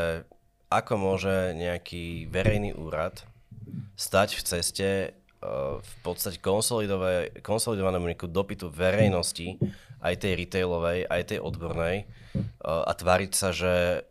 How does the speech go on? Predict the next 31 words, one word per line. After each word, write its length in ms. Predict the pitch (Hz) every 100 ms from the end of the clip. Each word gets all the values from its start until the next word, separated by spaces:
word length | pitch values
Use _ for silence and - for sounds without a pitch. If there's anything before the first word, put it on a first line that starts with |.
| - -
nejakým 320 | 82 85 92
spôsobom 240 | - 87 87
niekoho 320 | 85 - 90
chráni, 640 | - 80 80 80 69 -
hej. 320 | 80 78 85 - - -
To 80 | 90
je 80 |
úplne 320 | 87 101 101 92
protidemokratické 1040 | 98 98 98 87 85 82 82 82 - 85
a 60 | 85
nemôže 260 | 95 87
to 160 | 85 80
dlho 300 | 85 82 69
proste 320 | 71 - 80
vydržať. 480 | 80 82 80 71 -
Takže, 360 | 76 73 80
e, 720 | - - - - - - - - 78 80 80 80 50
keď 140 | - 92
už 80 | 92
vlastne 300 | 92 90 -
us-, 160 | 92 -
úplne 280 | 95 95 95
všetci 320 | - 87 -
sa 120 | 92
tam 120 | 95 90
zošikovali, 680 | 85 - - 87 85 87
aj 80 | 90
s 60 | 90
BlackRockom, 760 | 82 82 82 90 - 90 90 87
aj 140 | 82
proste 560 | - 82 - - 87